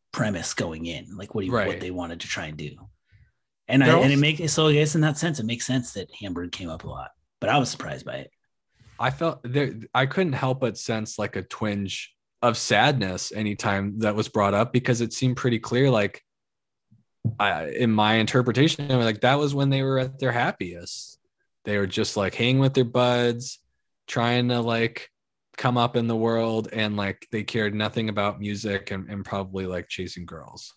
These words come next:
Speaker 1: Yeah. It's like, we need to channel that, channel that energy.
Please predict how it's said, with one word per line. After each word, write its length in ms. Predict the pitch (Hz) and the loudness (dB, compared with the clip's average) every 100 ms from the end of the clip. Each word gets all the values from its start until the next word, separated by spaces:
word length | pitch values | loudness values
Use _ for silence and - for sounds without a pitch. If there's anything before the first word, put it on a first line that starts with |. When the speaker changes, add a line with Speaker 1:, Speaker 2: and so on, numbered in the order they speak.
| _ | _
Speaker 1:
Yeah. 280 | 104 110 107 - _ - | -6 -6 -6 -14 _ -12
It's 160 | 104 117 | -4 -2
like, 220 | 104 117 | -2 -2
we 100 | 104 | -4
need 180 | 95 90 | -4 -4
to 60 | |
channel 420 | 87 113 92 87 | -2 0 -2 -4
that, 260 | 80 73 - _ _ _ - | -6 -8 -10 _ _ _ -6
channel 320 | - - 87 | -4 -2 -4
that 280 | 80 - - _ _ _ _ _ _ _ _ - | -6 -8 -8 _ _ _ _ _ _ _ _ -16
energy. 540 | - - - - - | -14 -14 -16 -18 -20